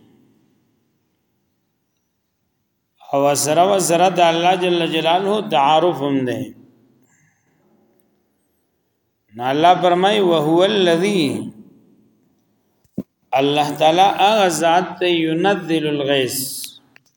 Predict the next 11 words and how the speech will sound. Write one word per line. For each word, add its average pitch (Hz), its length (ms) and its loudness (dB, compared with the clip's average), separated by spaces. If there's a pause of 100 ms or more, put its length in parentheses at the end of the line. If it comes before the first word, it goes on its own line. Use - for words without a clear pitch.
(1400)
"ينزل 180 720 -2
الغیث"، 175 520 -2
چې 202 280 0
راوروي 165 1040 0 (1400)
باران 147 640 0
لرا 185 440 2
خو 160 220 -6
من 185 400 -2
بعد 180 400 2
ما 160 260 -2
قنتو. 135 580 -4